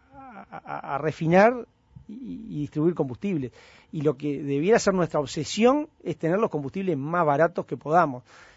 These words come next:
No nos debemos preocupar del I P C o de, y eso es lo que a veces yo creo que, que le erramos en que, en que no tenemos esa obsesión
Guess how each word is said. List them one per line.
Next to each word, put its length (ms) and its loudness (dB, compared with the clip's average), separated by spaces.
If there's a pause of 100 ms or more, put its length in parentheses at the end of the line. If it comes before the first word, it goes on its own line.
(240)
No 220 0
nos 120 4
debemos 380 2
preocupar 460 -10
del 140 -8
I 40 -8
P 140 -10
C 380 4
o 100 0
de, 100 -8 (680)
y 420 -4
eso 160 6
es 40 8
lo 80 10
que 80 6
a 60 10
veces 520 2 (160)
yo 160 -6
creo 140 2
que, 340 2
que 140 2
le 80 8
erramos 500 6
en 120 0
que, 260 2
en 80 2
que 160 2
no 140 6
tenemos 420 4
esa 160 -4
obsesión 760 0